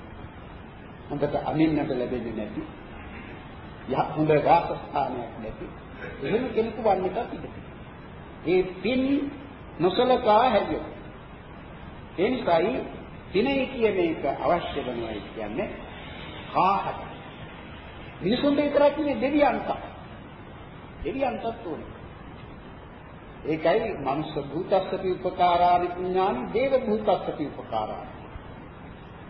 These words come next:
සබ්බජිතස්සති උපකාරානි පුඤ්ඤානි. පැවිද්දාටත් පින් උපකාර.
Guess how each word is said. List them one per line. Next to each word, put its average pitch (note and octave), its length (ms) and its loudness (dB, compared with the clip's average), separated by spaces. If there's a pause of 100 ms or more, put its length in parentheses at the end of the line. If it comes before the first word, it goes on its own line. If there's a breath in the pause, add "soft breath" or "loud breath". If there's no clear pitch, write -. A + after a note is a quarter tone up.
(880)
සබ්බජිතස්සති C#4 880 4
උපකාරානි A3+ 680 4
පුඤ්ඤානි. A3 560 0 (600)
පැවිද්දාටත් A3 800 2
පින් G#3+ 200 -8
උපකාර. E3+ 500 -4